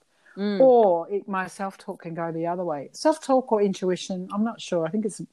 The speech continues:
Speaker 2: very, they're very similar.
Speaker 1: Yeah.
Speaker 2: Um, m-, they're different, but if, just in terms of this example,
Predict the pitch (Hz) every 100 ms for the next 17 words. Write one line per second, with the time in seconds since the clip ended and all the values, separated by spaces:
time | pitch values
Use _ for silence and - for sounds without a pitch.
0 | _ _ - 220 214 202 247 220 226 175
1 | 170 - - _ _ _ 190 190 175 165
2 | 165 160 - 214 214 _ - - _ 214
3 | 233 294 269 202 170 - 175 - 180 180
4 | 190 202 - _ 247 240 190 202 196 214
5 | 185 175 175 160 175 165 170 - 135 -